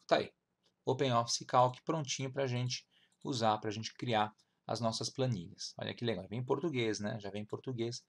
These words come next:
não precisa instalar o pacote de idiomas à parte. Tranquilo? Tem uma janelinha de propriedades aqui pra você ajustar as propriedades do, do, do texto, das informações que você digita, um monte de ferramentas, um pouco diferente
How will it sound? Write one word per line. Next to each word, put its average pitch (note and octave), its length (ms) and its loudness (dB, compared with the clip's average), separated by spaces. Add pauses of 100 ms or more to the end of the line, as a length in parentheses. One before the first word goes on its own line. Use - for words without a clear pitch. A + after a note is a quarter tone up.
(280)
não B2 140 -2
precisa A#2 340 -2
instalar A2 300 2
o A2+ 60 4
pacote G#2+ 500 2
de G#2+ 120 -8
idiomas G#2+ 400 0
à A2+ 80 4
parte. - 640 -6 (840)
Tranquilo? D3+ 400 4
Tem A2 120 -8
uma G#2 140 -4
janelinha G#2 300 0
de G2 60 -12
propriedades A2+ 680 2
aqui G2 180 -8
pra G2+ 140 -4
você F#2 260 -8
ajustar F#2 540 -8 (880)
as - 80 -10
propriedades F#2+ 580 0
do, F2+ 220 -6
do, G2 300 -12 (160)
do - 80 -20 (100)
texto, B2 400 4
das F2+ 140 -6
informações G2 640 -4
que - 100 -16
você G2+ 220 -6
digita, C3+ 480 -2
um C#3+ 60 -4
monte A#2+ 380 0
de G#2+ 80 -8
ferramentas, B2 760 0
um G#2 80 -8
pouco - 220 -2
diferente A#2+ 640 0